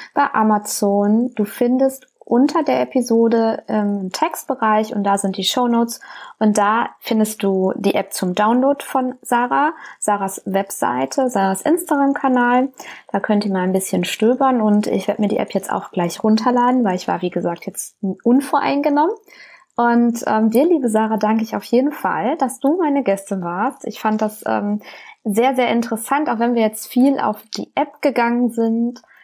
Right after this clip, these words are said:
weniger auf dich persönlich. Hoffe ich, dass es dir gefallen hat und wir bleiben auf jeden Fall weiterhin in Kontakt.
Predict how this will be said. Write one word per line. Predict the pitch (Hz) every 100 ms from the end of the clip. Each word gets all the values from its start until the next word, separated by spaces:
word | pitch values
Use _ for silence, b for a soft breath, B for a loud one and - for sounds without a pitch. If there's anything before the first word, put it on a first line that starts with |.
| b _
weniger | 220 240 240 220
auf | 220 208
dich | 208 202
persönlich. | - 185 220 269 285 254 247 247 - _ -
Hoffe | 262 277
ich, | -
dass | 240 240
es | 220
dir | 233
gefallen | 226 226 233 226 247 262
hat | 285 285 - -
und | 226 226 233 -
wir | 214
bleiben | 202 202
auf | 202 -
jeden | 220 226
Fall | 226 202 202
weiterhin | 185 185 208 196 196
in | 190
Kontakt. | - 247 - 165 -